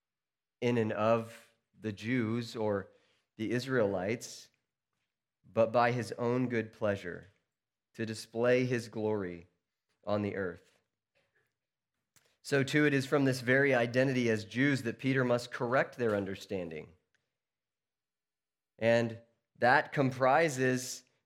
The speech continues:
the overall thrust of the whole message. I, I'm gonna show you how the way that this message starts is the same way that it finishes. The whole sermon is held together by this thread. Peter's message opens and closes with a right understanding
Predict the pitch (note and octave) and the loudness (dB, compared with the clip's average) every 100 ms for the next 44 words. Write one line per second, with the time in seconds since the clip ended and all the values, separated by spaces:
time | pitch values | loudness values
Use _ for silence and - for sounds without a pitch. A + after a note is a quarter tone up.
0 | - B2+ C3+ C#3+ C#3+ B2+ A#2+ C3 D3 D3+ | -2 4 4 4 4 4 2 2 4 4
1 | D3+ C3 B2+ C#3+ C#3 C#3+ C#3 A2+ F#2+ F#2 | 2 0 4 4 6 4 4 0 -4 -6
2 | - A#2+ C3 B2 G#2+ G#2+ B2+ C3+ C3 C3 | 2 2 2 -2 -2 2 2 4 2 4
3 | D#3+ D#3+ C#3+ C#3 C3 B2+ - - B2+ B2 | 4 4 4 4 4 2 -2 -8 -2 4
4 | D3 D#3+ C#3+ D3+ D3 D3 D3 C3+ B2 - | 4 4 2 0 4 2 2 -2 -6 -4
5 | D#3 D#3+ C#3+ C#3 - - _ C3 B2+ C3 | 2 4 2 -2 -14 -18 _ -2 0 -2
6 | C3 D3 C#3+ C#3+ C3+ C#3+ C#3 C3+ - - | 2 4 6 6 4 4 4 0 -6 -20
7 | _ B2+ B2+ A#2+ - D3+ D#3+ D3+ B2+ A2+ | _ 2 2 0 2 4 4 2 0 2
8 | C3 C#3+ F3+ E3+ - F3+ F3+ D3+ C3+ D#3 | 2 4 2 2 2 4 6 4 2 4
9 | D#3 C#3+ C3 D3 D#3 C#3+ C3+ C#3 C3 - | 4 2 4 4 4 2 4 2 0 -4
10 | C3 D3+ C#3+ G#2 F#2+ - _ - _ _ | 2 4 4 2 -2 -14 _ -20 _ _
11 | _ E3 E3 C#3+ D#3+ E3 D#3+ C#3+ - E3 | _ 2 4 4 6 4 4 -2 2 2
12 | - F#3+ F#3+ E3+ D3+ C#3+ C3+ - D#3+ G3 | 4 2 2 2 2 2 -2 0 2 4
13 | F#3 B2 A#2 B2 C3 C3 A#2+ C3+ D#3+ E3+ | 2 2 0 -2 0 0 2 2 2 2
14 | D#3 D3+ C#3 - D#3 D#3 C3+ B2 C3 | 0 0 -2 0 2 4 2 0 -2